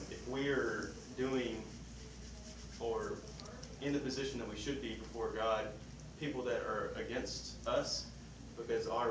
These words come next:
position is glory to God, and if people are against that,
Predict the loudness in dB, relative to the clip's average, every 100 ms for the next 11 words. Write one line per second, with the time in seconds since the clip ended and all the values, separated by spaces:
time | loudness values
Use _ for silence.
0 | 4 0 -4 -4 -4 -4 -4 -6 -8 -10
1 | -10 -10 -8 -2 2 4 4 6 8 6
2 | 2 -4 -10 -8 -4 -2 2 2 2 0
3 | -2 0 6 6 6